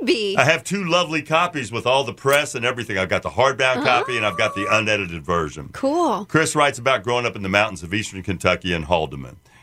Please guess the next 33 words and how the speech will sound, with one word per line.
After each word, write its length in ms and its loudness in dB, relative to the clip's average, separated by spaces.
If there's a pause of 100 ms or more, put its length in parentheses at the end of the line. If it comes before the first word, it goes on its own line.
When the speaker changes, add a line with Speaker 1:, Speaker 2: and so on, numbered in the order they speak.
Speaker 2:
You 100 0
can 160 0
read 200 2
his 160 0
current 340 2
stuff 320 0
in 100 0
the 180 -2
Oxford 460 0
American, 680 0
which 240 0
is 140 0
the 120 -2
magazine 720 0
of 180 -6
the 40 -16
South, 400 -2 (360)
the 100 2
literary 500 2
magazine 540 0
of 80 -4
the 60 -12
South. 300 -2
William 280 2
Faulkner 380 0
came 340 -2 (200)
from 140 2
the 100 6
Oxford 440 0
area. 400 2 (340)
Uh, 260 2
the, 420 0
um, 340 0